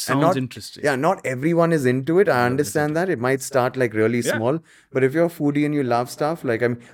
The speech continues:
Speaker 2: I know I signed up for a beer version of this once upon a time because
Speaker 1: Not in India.
Speaker 2: Not in
Speaker 1: Ah,
Speaker 2: India.
Speaker 1: okay, that's what I was thinking.
Speaker 2: I was like, "That sounds awesome, man. Like, send me six new beers every month and don't even tell me what it is. I might hate, like, half of them, but that's okay." Like, because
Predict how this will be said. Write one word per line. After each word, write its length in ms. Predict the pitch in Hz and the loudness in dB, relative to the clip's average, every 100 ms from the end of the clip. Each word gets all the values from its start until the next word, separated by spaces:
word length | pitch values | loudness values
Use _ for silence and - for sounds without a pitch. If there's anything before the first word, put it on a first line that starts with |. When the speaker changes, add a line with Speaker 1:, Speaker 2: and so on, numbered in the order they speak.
| - | -8
Speaker 2:
I 180 | 131 156 | -2 2
know 100 | 175 | 2
I 140 | 156 | 2
signed 340 | 147 143 127 131 | 2 0 0 0
up 140 | 135 | 0
for 120 | 147 | 0
a 60 | 139 | -2
beer 320 | 117 104 113 | 0 2 4
version 380 | 113 107 95 95 | 4 0 0 -4
of 160 | 90 76 | -6 -6
this 180 | 87 | -6
once 220 | 95 95 92 | -4 -6 -6
upon 240 | 95 95 | -6 -4
a 80 | 85 | -4
time 320 | 85 78 82 | -6 -6 -8
because 280 | 90 110 107 | -6 -4 -2
Speaker 1:
Not 180 | 123 135 | -2 -2
in 80 | |
India. 260 | 110 104 87 _ - | -6 -6 -10 _ -2
Speaker 2:
Not 200 | 123 120 | 0 0
in 140 | 101 | 0
Speaker 1:
Ah, 100 | 117 | -2
Speaker 2:
India. 120 | 110 | -2
Speaker 1:
okay, 100 | 78 104 | -4 -6
that's 100 | - | -8
what 60 | |
I 20 | |
was 60 | 113 | -12
thinking. 200 | 87 90 | -14 -18
Speaker 2:
I 20 | |
was 180 | - - | -14 -14
like, 160 | - - | -14 -12
"That 260 | - - | -12 -10
sounds 380 | - 147 143 131 - | -8 -6 -8 -10 -6
awesome, 440 | 147 165 - 127 | -4 -2 -2 -2
man. 220 | 90 98 131 | -2 -4 -4
Like, 100 | 131 | -6
send 200 | 151 147 | -4 -4
me 80 | |
six 320 | 135 143 - 151 | -4 -6 -6 -6
new 100 | 143 | -2
beers 320 | 139 139 127 | 2 2 2
every 240 | 127 135 | 0 0
month 280 | 127 127 127 | -2 -2 -2
and 120 | 123 | 0
don't 160 | 135 143 143 | 2 2 0
even 120 | 139 | 0
tell 140 | 127 | 0
me 120 | 127 123 | 0 0
what 160 | 120 | 0
it 80 | 117 | 0
is. 160 | 117 117 | -2 -4
I 60 | |
might 480 | 113 110 123 135 131 | -6 -8 -4 -4 0
hate, 220 | 127 120 113 | 0 0 0
like, 120 | 104 104 | -2 -2
half 260 | 98 98 | -4 -2
of 120 | 104 98 | -6 -4
them, 200 | 90 90 | -4 -4
but 80 | |
that's 240 | 110 113 - | -6 -6 -6
okay." 320 | 101 90 82 | -6 -4 -4
Like, 260 | 80 87 95 | -4 -6 -6
because 220 | 107 | -8